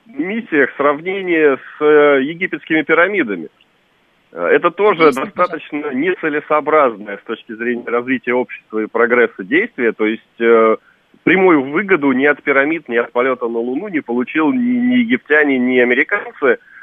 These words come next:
Speaker 1: Но при этом, э, было совершено это действие, и сейчас многие говорят: "Да это невозможно", что про пирамиды, что про, э, Аполлон. Но в данном случае это как раз результат того, что люди, э, пос-,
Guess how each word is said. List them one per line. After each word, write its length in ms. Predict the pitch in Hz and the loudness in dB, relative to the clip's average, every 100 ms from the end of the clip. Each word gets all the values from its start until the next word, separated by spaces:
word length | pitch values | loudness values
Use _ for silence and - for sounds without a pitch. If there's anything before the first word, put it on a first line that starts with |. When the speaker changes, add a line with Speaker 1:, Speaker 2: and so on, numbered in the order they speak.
| - | -6
Speaker 1:
Но 140 | 175 | -6
при 180 | 190 165 | -4 -4
этом, 460 | 202 196 165 156 113 | -4 2 4 2 -2
э, 180 | 120 117 | -2 -2
было 360 | 107 156 147 - | 0 2 2 0
совершено 380 | 147 139 160 147 | -6 -6 -8 -6
это 260 | 104 - | -6 -8
действие, 720 | 113 190 - 143 127 117 104 - _ | -10 -10 -10 -6 -2 0 0 -4 _
и 200 | 151 131 - | -14 -14 -14
сейчас 280 | - 208 - | -6 -6 -4
многие 340 | 117 170 151 | 0 0 0
говорят: 300 | 117 120 110 | 2 4 4
"Да 120 | 95 185 | 2 -2
это 100 | - | 0
невозможно", 580 | 131 131 120 110 - - | -2 -2 -2 -2 -4 -10
что 160 | - 120 | -6 -2
про 160 | 123 | -2
пирамиды, 480 | 120 110 147 202 123 | 0 0 -2 -6 -10
что 240 | - 131 | -6 -8
про, 340 | 123 117 123 120 - _ _ _ | -8 -6 -6 -6 -10 _ _ _
э, 40 | 92 | -4
Аполлон. 760 | 92 101 - 131 131 90 82 | 0 0 2 4 4 2 -2
Но 160 | 104 143 | -4 -2
в 40 | |
данном 280 | 175 240 220 | 2 2 0
случае 320 | - 208 202 | -6 -8 -4
это 100 | 190 | -2
как 220 | 175 165 175 | -2 -2 -4
раз 100 | 170 160 | -6 -8
результат 460 | 156 160 180 170 | -8 -4 -2 0
того, 240 | 160 156 165 | 0 0 -4
что 120 | - | -6
люди, 400 | 131 185 214 220 220 _ _ _ _ _ | -8 -8 -6 -8 -8 _ _ _ _ _
э, 240 | 92 98 95 - | -4 -4 -2 0
пос-, 360 | 139 _ - | 0 _ -20